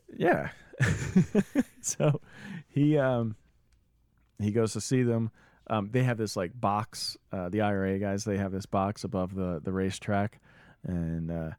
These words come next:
you know, Bob Hoskins is out there with, uh, his boy Razors and the police commissioner. And, um, he, they go in there and they're like, "All right, well, we brought a briefcase full of money. We're gonna pay you guys off, and, like, we'll just,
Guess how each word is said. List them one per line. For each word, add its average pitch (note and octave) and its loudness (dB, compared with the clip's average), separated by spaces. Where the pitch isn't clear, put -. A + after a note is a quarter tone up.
you F#2 -4
know, E2 -4
Bob G2 2
Hoskins F#2+ 0
is F#2 -6
out F2+ -4
there F#2 -4
with, F2+ -4
uh, D#2+ -8
his G#2 -4
boy G2 -2
Razors A#2 0
and G#2 -4
the G#2 -4
police D#3 -4
commissioner. B3+ -6
And, G#2 -4
um, F#2+ -6
he, A#2+ -2
they A#2+ 2
go G#2+ 2
in G#2+ 2
there G#2+ 2
and A2 0
they're G#2+ -2
like, A2+ -2
"All C3+ 0
right, A2 0
well, A2+ 0
we A2+ 2
brought G#2 0
a F#2+ -4
briefcase F#2+ -4
full F2 -6
of F#2 -6
money. F3 4
We're B2 2
gonna G2 -4
pay A#2 0
you G#2+ 4
guys G2+ 0
off, G2 0
and, F2+ -8
like, F#2 -6
we'll - -14
just, - -8